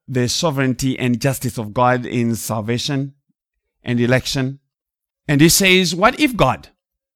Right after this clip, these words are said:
wanting to show his wrath and to make his power known." So God wants to show his wrath and to make his power known, endured with much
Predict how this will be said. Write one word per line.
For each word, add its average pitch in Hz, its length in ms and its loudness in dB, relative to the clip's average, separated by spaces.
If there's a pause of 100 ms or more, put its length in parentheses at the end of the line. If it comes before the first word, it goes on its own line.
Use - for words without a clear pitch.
(120)
wanting 220 800 4
to 190 100 0
show 247 500 4
his 233 680 4
wrath 151 520 2 (760)
and 185 200 4
to 202 80 0
make 254 280 4
his 226 220 6
power 196 440 4
known." 135 400 -2 (580)
So 220 280 4
God 202 380 2
wants 262 480 4
to 220 160 0
show 254 300 6
his 247 540 4 (160)
wrath 127 540 -4 (680)
and 190 200 4
to 202 60 2
make 262 320 4
his 233 300 6
power 208 440 4
known, 196 580 6 (440)
endured 190 760 6
with 180 180 0
much 240 460 2